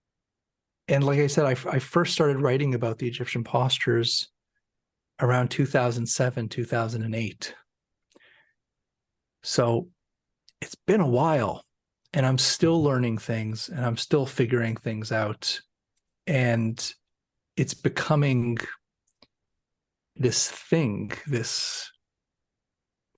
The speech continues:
I don't know how to describe it. It, it's becoming its own life form, <laughs> and it's gonna do its own thing, and it's gonna reach the right people. Um, because once it's created,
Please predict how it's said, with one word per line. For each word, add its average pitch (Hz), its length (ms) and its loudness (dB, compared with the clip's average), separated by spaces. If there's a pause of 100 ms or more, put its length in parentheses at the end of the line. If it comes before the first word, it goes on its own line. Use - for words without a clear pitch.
(420)
I 151 100 2
don't 147 140 4
know 131 80 4
how 127 100 2
to 131 140 2
describe 123 480 -2
it. - 40 -2
It, 113 160 -4
it's - 200 -4
becoming 180 400 2
its 147 120 -2
own 135 200 2
life 127 220 2
form, - 280 -8 (500)
<laughs> - 520 -20
and 135 160 2
it's 135 120 0
gonna 143 200 2
do 135 180 4
its 127 160 0
own 123 200 2
thing, 117 440 -6 (160)
and 131 120 0
it's 127 120 -2
gonna 123 200 2
reach 120 500 2 (180)
the 127 140 2
right 117 260 0
people. 113 540 -10 (880)
Um, 107 560 -6 (720)
because 131 260 2
once 139 220 2
it's 131 140 0
created, 123 720 2